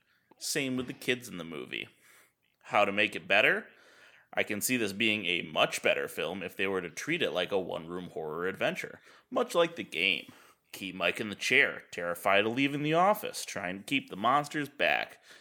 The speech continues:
Something like Devil or Panic Room. Throughout the film, they could have given him flashbacks to connect dots, conversations over the phone, and during the day, he makes rounds in the town to figure things out.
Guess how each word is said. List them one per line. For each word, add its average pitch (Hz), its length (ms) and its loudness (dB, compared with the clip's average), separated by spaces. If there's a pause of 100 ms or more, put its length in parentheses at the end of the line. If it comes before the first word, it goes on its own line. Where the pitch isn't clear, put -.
(180)
Something 117 400 0
like 90 300 -2
Devil 120 640 4
or - 220 -8
Panic 104 480 0
Room. 110 480 -2 (1120)
Throughout 143 360 4
the 131 60 -6
film, 131 380 0
they 107 80 0
could 101 160 -4
have 104 80 -6
given 98 220 0
him 95 100 -12
flashbacks - 800 0
to 104 100 -8
connect 101 380 -8
dots, 98 460 -2
conversations 120 880 0
over 92 180 -2
the - 100 -18
phone, 110 480 2 (320)
and 151 140 -4
during 170 260 2
the 160 60 -4
day, 175 320 4
he 165 140 -6
makes 160 280 -4
rounds 151 300 2
in 135 80 -4
the 117 60 -4
town 156 420 2
to 92 80 -8
figure - 260 -6
things 95 340 -8
out. 104 320 0